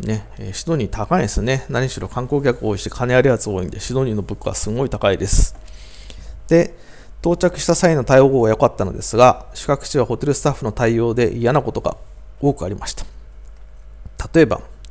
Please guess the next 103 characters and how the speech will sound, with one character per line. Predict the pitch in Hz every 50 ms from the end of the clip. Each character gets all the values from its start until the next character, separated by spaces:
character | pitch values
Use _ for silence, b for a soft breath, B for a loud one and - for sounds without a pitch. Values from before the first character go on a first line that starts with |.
| - - -
コ | - - 151
ン | 147
シ | - 180
ェ | 165
ル | 147
ジ | 135 113
ュ |
に | 98 92
挨 | 101 113
拶 | 113 - 127 - -
し | - -
て | -
も | 85 -
返 | - - 120 127
事 | 127 127
が | 113 98
な | 85 78
い。 | - - - - - - - - - - - -
ね。 | 101 95 92 - - - B B B B B B B B B B B B B - -
コ | - - - 151
ン | 185
シ | - - 269
ェ |
ル | 208 185
ジ | 190 123
ュ | 113
に | 143
挨 |
拶 | 143 - 151 143
し | - - -
て | -
も | 135 117
返 | - - - 196 180
事 | 143 147
が | 139 139 135
な | 135 135
い | 113
っ |
て | 120 - -
い | 110
う | 104
の | 95
も | 95
あ | 104
れ | 107
で | 107 110
す | - -
け | - -
ど | - -
ね。 | 110 120 117 110 - B B B B B B B B B B B B -
ま | - 156 151 127
あ、 | 107
コ | - - - 147 147
ン | 151 151
シ | - - 165
ェ |
ル | 160 165
ジ | 147 131
ュ |
に | 110 104 95
気 | - - 151 139
ら-、 | 131 131
気 | - - - - - 147
軽 | 131 139 143 147 143
に | 156 135
挨 | 123 143 147
拶 | 143 - - - - 113
を、 | 113 101 98 - B B B B B B B B
ま | - 123
あ、 | 110
す | - - - 151
る | 139 143
よ | 151 160
う | 147
な | - -
ホ | - 120
テ | - 151
ル | 135 120
じ | 107 95
ゃ | 90
な | 101 113 131
い | 135
ん | 127 101 92 92 104
で | 120 113
し | - - 147
ょ | 139
う | 101 95
ね。 | 107 127 131 123 - -
パ | - 123 117
ー |
ク | - - 117
ハ | 123 120
イ | 117
ア | 110
ッ |
ト | - - -
な | 107 110
ん | 95
で | 92
す | - - -
け | -
ど | 98
ね。 | 110 131 139 139